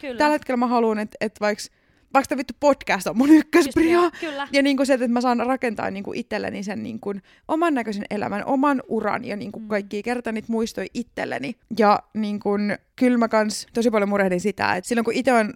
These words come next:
Speaker 2: mennyt mielenterveisesti tosi paskaan jamaan,
Speaker 1: Mm.
Speaker 2: niin mähän oon piilotellut sitä mun vanhemmilta niin pitkään tavalla kuin ite pysty. Ja sit mä muistan, kuin pahasti se särki vaikka meidän niinku äidin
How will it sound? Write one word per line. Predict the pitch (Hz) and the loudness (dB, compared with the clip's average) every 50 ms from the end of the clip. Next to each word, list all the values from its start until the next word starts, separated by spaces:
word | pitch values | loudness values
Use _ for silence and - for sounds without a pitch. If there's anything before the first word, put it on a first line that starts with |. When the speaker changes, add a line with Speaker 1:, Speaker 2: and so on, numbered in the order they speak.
| - _ | -12 _
Speaker 2:
mennyt | - 202 196 196 196 196 190 - - - | -6 -4 -4 -2 -2 -4 -6 -8 -8 -6
mielenterveisesti | - 208 - 196 190 185 175 - 190 196 185 185 196 185 - 202 | -2 -2 0 0 -2 -4 -6 -6 -6 -6 -6 -8 -10 -10 -12 -12
tosi | - - 190 202 - _ _ _ _ _ | -10 -8 -8 -8 -10 _ _ _ _ _
paskaan | 233 226 240 - - - 247 254 262 254 247 | 0 0 0 -2 -4 -2 0 2 2 2 2
jamaan, | 262 262 254 254 254 254 262 262 262 262 - _ _ _ _ - | 2 2 2 2 2 2 2 0 0 -4 -8 _ _ _ _ -20
Speaker 1:
Mm. | 220 208 208 202 202 202 _ - | -18 -16 -16 -16 -18 -20 _ -4
Speaker 2:
niin | 214 208 208 - 202 196 - 98 - - _ | -2 -2 0 0 -2 -2 -4 -4 -6 -6 _
mähän | - - 208 220 220 | -2 2 2 4 4
oon | 240 247 247 | 4 2 2
piilotellut | 269 254 214 185 185 190 185 190 | 2 2 2 2 0 0 -2 -4
sitä | 180 208 196 190 | -4 -6 -6 -6
mun | 190 - | -6 -4
vanhemmilta | - 113 - 196 196 180 78 85 98 - - _ _ | -2 -2 -2 -2 -6 -8 -8 -8 -8 -10 -12 _ _
niin | 214 214 202 | -6 -4 -4
pitkään | 220 - - - 185 | -6 -6 -6 -8 -6
tavalla | - - 160 175 202 220 | -4 -4 -2 -2 -2 -2
kuin | 226 - - | -4 -6 -6
ite | 214 208 | -6 -8
pysty. | - _ - - - - - - - 254 240 - _ _ _ - | -8 _ -8 -8 -8 -8 -8 -4 -4 -4 -4 -4 _ _ _ -4
Ja | 214 214 196 | -2 0 0
sit | 196 202 190 | 0 0 -2
mä | 202 196 | -2 -2
muistan, | 202 208 214 220 214 214 208 - 208 202 190 | 0 0 0 0 0 0 -2 -4 -6 -4 -2
kuin | - 202 202 202 | -2 -2 -2 0
pahasti | 190 202 190 202 196 185 - - 190 190 185 - - | -2 -2 0 0 -4 -4 -6 -6 -6 -6 -6 -6 -8
se | 185 190 | -8 -4
särki | 196 196 190 196 202 - 190 | 0 0 0 0 -2 -6 -6
vaikka | 185 185 - - | -6 -6 -6 -8
meidän | 202 196 - - 214 | -8 -8 -6 -6 -8
niinku | - - 220 220 - 185 - - - _ _ _ _ | -8 -8 -8 -8 -6 -6 -6 -6 -8 _ _ _ _
äidin | - 202 202 196 214 226 233 226 - | -4 -2 -2 -2 -2 -2 -2 -4 -6